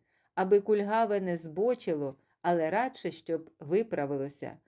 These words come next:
Майте мир з усіма і святість, без яких ніхто не побачить Господа. Пильнуйте, щоб ніхто не був позбавлений Божої благодаті, аби хто не наробив прикрощів,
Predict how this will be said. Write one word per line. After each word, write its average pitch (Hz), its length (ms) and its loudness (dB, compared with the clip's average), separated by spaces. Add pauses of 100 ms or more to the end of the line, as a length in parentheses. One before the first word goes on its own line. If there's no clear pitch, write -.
(260)
Майте 269 460 0
мир 208 280 0
з 170 80 -6
усіма 151 560 -8 (200)
і 190 120 -2
святість, 247 720 -4
без 202 260 0
яких 220 400 -4
ніхто 294 400 -4
не 151 100 -6
побачить 156 560 -8
Господа. 143 600 -6 (440)
Пильнуйте, 220 600 2
щоб 185 260 -6
ніхто 196 400 -4
не 208 100 -2
був 220 280 -2
позбавлений 196 720 2
Божої 185 440 0
благодаті, 156 840 -4 (280)
аби 190 300 2
хто 208 220 -4
не 190 100 -2
наробив 180 540 0
прикрощів, 175 800 -2